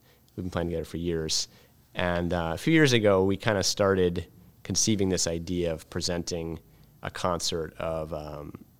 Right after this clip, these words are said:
you know, the music of one composer. And we did one, the first one before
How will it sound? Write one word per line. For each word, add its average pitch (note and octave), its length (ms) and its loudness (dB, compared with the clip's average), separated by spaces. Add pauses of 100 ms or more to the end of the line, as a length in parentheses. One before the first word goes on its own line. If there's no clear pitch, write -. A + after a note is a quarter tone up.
you A#2 100 4
know, D#2+ 140 2
the - 140 -6
music G#2 300 4
of E2 100 -4
one F2+ 200 0
composer. D#2+ 580 -8 (520)
And F#2+ 120 -2
we G#2+ 80 4
did G2+ 160 2
one, G2 220 4
the F#2 80 0
first C3+ 300 6
one G2+ 140 4
before F#2+ 600 2